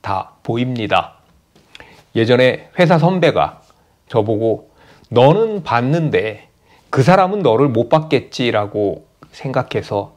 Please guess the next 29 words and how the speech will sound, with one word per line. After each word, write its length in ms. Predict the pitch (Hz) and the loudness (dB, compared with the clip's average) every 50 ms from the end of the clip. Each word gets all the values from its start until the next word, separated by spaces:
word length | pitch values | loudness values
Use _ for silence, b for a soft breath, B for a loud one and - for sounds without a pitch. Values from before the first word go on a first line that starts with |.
| _ | _
"안면 360 | - - 110 120 120 120 120 120 | -4 -4 -2 0 0 -2 -2 -2
까지 240 | - 117 - 131 | -2 -2 -2 -2
마라. 400 | 120 107 98 104 110 98 92 - _ - | -2 -2 -2 -2 -2 -4 -8 -10 _ -14
그렇게 460 | - 110 101 - 131 139 - - b b b b b b | -12 -12 -6 -2 -2 -2 -2 -2 b b b b b b
쌩 280 | b - 147 156 165 156 | b -4 -4 -4 -2 0
까지 200 | 160 147 156 151 | 0 0 0 -2
마라. 400 | - 85 80 - 85 82 - _ _ B B B B B B B B B | -4 -4 -6 -6 -8 -8 -10 _ _ B B B B B B B B B
네 280 | - 113 139 165 185 170 | 0 4 4 4 4 2
시야에서 560 | 151 - 180 185 180 170 120 101 - - 123 | 0 0 0 2 2 2 0 -2 -2 -2 -4
보이면 680 | - - 117 107 98 92 90 131 156 131 90 80 - - b b b b b b b b | -4 -4 -8 -8 -8 -6 -4 -2 -2 -2 -4 -8 -18 -20 b b b b b b b b
그 160 | - - 117 | -6 -4 -4
사람 380 | 104 123 139 143 143 156 160 156 | -2 0 0 2 2 0 0 -2
시야에서도 1040 | 156 - - 202 190 180 165 131 95 - - - 101 95 98 - 135 151 156 156 156 | -4 -2 -2 0 0 0 -2 -4 -6 -6 -6 -6 -6 -6 -4 -4 -2 -2 -2 -4 -6
보인다"라고 840 | - 117 110 113 113 110 104 95 92 98 95 92 104 113 107 120 127 | -10 -10 -10 -10 -10 -10 -10 -10 -10 -10 -10 -10 -10 -8 -6 -6 -6
이제 180 | 120 110 139 117 | -4 -4 -2 0
말을 280 | 107 110 123 143 147 | 2 2 4 4 4
하면서 580 | 139 175 175 175 165 151 151 - 92 82 - b b b b b b b b b b b - | 2 2 2 2 2 0 2 0 -2 -2 -2 b b b b b b b b b b b -6
그러니까 500 | - 107 110 110 101 - 110 107 - - | -4 -4 -4 -2 0 0 0 0 0 0
"인사 340 | - 143 156 151 170 156 151 | 2 4 4 4 4 4 2
잘해라"라고 960 | 156 - - - - 117 127 135 139 123 120 127 117 107 107 110 110 127 131 | 0 -2 -4 -4 -2 0 2 2 2 2 2 0 0 0 -2 -2 -2 -2 -4
이제 220 | 117 113 123 123 | -4 -4 -4 -4
저한테 380 | 123 - - 113 110 - - 151 | -4 -4 -6 -6 -4 -2 0 0
이야기를 500 | 117 110 113 113 110 107 110 110 110 110 | 2 2 2 0 0 0 -2 -4 -4 -6
한 120 | 131 131 | -6 -8
적이 360 | - 120 113 107 104 110 - - | -6 -6 -6 -6 -6 -10 -10 -8
있는데요. 680 | - 135 143 151 165 165 160 147 - - - 90 92 101 - _ b b b b b b b - | -4 -2 -2 0 0 -2 -2 -4 -6 -8 -10 -10 -12 -14 -16 _ b b b b b b b -14
그러니까 240 | - - - - | -14 -14 -12 -12
다 240 | - - - - - _ - | -14 -12 -14 -14 -16 _ -10
보이니까 720 | - 117 117 123 143 165 160 147 - - 92 85 - | -6 -4 -2 0 0 0 -2 -4 -6 -10 -10 -10 -12